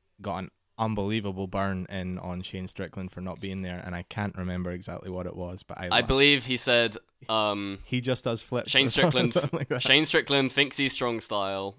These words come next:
Speaker 2: Uh, all these fans love their strong style, uh, but all you ever say is, um, "Oh, he did a flip,"
Speaker 1: <laughs>
Speaker 2: and then he wank-, wanked himself off.
Speaker 1: It was,
Speaker 2: <laughs>
Speaker 1: it was lovely.
Speaker 2: Uh, Trent Seven is a bloody charismatic man. I'd like to buy him a pint.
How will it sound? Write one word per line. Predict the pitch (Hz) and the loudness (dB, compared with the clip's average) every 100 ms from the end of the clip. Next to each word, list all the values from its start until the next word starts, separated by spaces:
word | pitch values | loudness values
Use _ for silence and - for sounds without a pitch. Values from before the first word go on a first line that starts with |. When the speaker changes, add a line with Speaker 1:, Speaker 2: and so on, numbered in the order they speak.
| _ - | _ -10
Speaker 2:
Uh, | 101 98 | -6 -6
all | 98 117 117 | -4 0 2
these | 120 - | 2 2
fans | 113 110 107 104 | 2 2 0 -4
love | 107 101 | -6 -4
their | 101 | -4
strong | 98 104 104 | -4 -6 -6
style, | 95 90 90 92 92 _ _ _ _ _ | -6 -8 -6 -6 -8 _ _ _ _ _
uh, | 98 - | -8 -6
but | 95 | -6
all | - 101 | -6 -4
you | 95 | -2
ever | 95 92 | -2 -6
say | 95 95 90 | -6 -6 -6
is, | 82 82 - | -10 -12 -14
um, | 95 92 90 90 90 _ _ _ _ - | -12 -10 -10 -12 -16 _ _ _ _ -10
"Oh, | 101 92 | -6 -6
he | 82 117 | -6 -2
did | 110 110 | 0 0
a | 113 | -2
flip," | - 151 170 | -2 0 2
Speaker 1:
<laughs> | |
Speaker 2:
and | 175 170 | 0 -2
then | 90 | -4
he | 87 82 _ 90 | -10 -12 _ -12
wank-, | 90 - - | -10 -10 -8
wanked | 98 92 - | -6 -6 -10
himself | 87 - 92 - | -14 -12 -12 -12
off. | 85 - _ - | -14 -16 _ -12
Speaker 1:
It | 113 | -8
was, | 104 123 | -6 -6
Speaker 2:
<laughs> | 143 147 - - | -4 -4 -4 -2
Speaker 1:
it | 135 117 | 0 2
was | 110 | 0
lovely. | 101 107 101 90 90 87 _ | 0 0 -2 -6 -10 -16 _
Speaker 2:
Uh, | - 113 110 98 _ - | 2 4 6 2 _ -8
Trent | - 165 | 0 0
Seven | 135 151 135 | 2 2 2
is | 127 113 | -2 -4
a | 95 | -8
bloody | - 123 120 110 | -4 -2 -2 -2
charismatic | 107 101 98 98 95 90 | -2 -2 -4 -8 -10 -14
man. | 95 90 87 90 - | -16 -14 -16 -16 -8
I'd | 107 113 | -6 -2
like | 117 - | -2 -4
to | 104 92 | -10 -8
buy | 90 92 | -8 -8
him | 87 | -8
a | |
pint. | 80 82 85 | -14 -16 -16